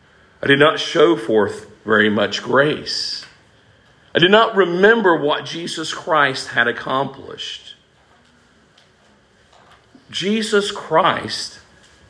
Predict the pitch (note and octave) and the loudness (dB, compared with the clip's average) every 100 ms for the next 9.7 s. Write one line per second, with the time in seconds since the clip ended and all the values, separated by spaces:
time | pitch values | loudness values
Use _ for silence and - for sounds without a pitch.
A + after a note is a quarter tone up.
0 | _ _ - C#3 B2+ B2+ - - E3 D#3+ | _ _ -2 -2 -2 -6 -6 -2 0 0
1 | G#2+ G#2 G#2 G#2 - - - - _ _ | -2 -4 -4 -6 -8 -12 -20 -20 _ _
2 | _ _ _ - F3+ G3+ A3+ A3 F#3+ F3 | _ _ _ 2 4 4 2 2 2 4
3 | D3 C#3 C#3+ D#3 C3 F#2 F2 - - - | 2 2 2 0 -2 -4 -6 -12 -18 -20
4 | _ _ _ _ _ - _ _ - - | _ _ _ _ _ -20 _ _ 2 2
5 | D#3 G#3 G#3 F3+ C3 A2+ A#2+ D#3 E3 E3 | 4 -2 0 2 2 0 2 4 4 0
6 | - D3 C#3 C3+ C3+ B2 - - - - | -2 -2 -2 -4 -4 -4 -8 -14 -20 -20
7 | _ _ _ _ _ _ _ _ _ _ | _ _ _ _ _ _ _ _ _ _
8 | _ _ _ _ _ _ - C#3 D3+ E3 | _ _ _ _ _ _ -4 4 6 6
9 | F3 D3 B2+ D#3+ D#3 D3+ - | 4 4 6 4 4 2 -2